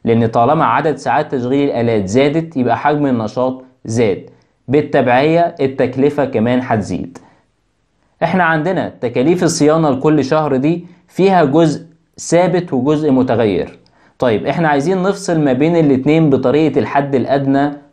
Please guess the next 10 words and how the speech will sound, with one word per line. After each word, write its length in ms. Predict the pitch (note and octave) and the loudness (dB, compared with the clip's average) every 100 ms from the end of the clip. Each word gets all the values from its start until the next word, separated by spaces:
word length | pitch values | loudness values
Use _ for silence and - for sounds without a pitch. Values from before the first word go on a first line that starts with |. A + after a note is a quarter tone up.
| - | -2
والحد 500 | A#2 G#2+ - C3+ A#2 | -2 0 -2 -2 -2
الأعلى. 420 | A2 F#2 - - - _ _ _ _ | -4 -6 -10 -12 -20 _ _ _ _
في 80 | - | -4
الطريقة 380 | C3 C#3 F3 G3 | 0 2 4 2
دي 160 | D#3+ F#3 | 2 0
بنجيب 400 | E3+ C3 D#3 E3 | 2 2 2 0
حاجة 400 | E3 D#3+ D3+ B2+ | -2 0 0 -2
اسمها 360 | - D#3 D#3 | -2 -4 -2
معدل 800 | C3 A2+ B2 D3 B2+ C#3+ C#3+ C3 C3 | 0 2 0 -2 -2 0 0 -2 -4
التغيير. 800 | D3 C3+ - G#2+ G#2+ F#2 C2 - | -6 -2 0 2 2 0 -2 -10